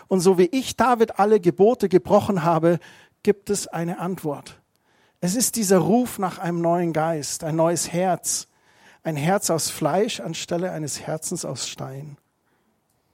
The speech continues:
Und ich glaube, dieses Ende vom Psalm einundfünfzig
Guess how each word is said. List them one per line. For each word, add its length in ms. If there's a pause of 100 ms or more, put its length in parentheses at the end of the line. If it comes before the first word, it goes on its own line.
(2250)
Und 80
ich 80
glaube, 200
dieses 240
Ende 340
vom 200
Psalm 320
einundfünfzig 960